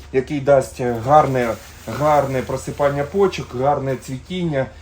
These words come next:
І, в принципі, ця ситуація буде вирівнена, і ви побачите, як буде ваша культура оновлюватися. Також старе листя знизу теж можна прорвати, обірвати.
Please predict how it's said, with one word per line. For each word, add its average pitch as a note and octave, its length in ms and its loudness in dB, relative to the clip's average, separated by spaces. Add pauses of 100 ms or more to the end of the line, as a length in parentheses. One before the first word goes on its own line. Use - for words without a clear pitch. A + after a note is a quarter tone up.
(160)
І, B2+ 100 -4
в A#2+ 80 -4
принципі, B2 800 -2
ця C3 120 0
ситуація B2+ 600 -2
буде A#2+ 380 -6 (240)
вирівнена, C3+ 680 -2
і A#2 120 -8
ви C3+ 100 -6
побачите, C3+ 460 -4
як A2+ 120 -6
буде B2+ 160 -4
ваша G#2+ 260 -6
культура B2 420 -6
оновлюватися. F#2+ 760 -6 (360)
Також G#3 260 -4
старе G#3 300 0
листя F3+ 380 -2
знизу D3 280 -4
теж C#3+ 220 -4
можна C#3 360 -4
прорвати, F#3+ 500 0 (320)
обірвати. D#3 500 0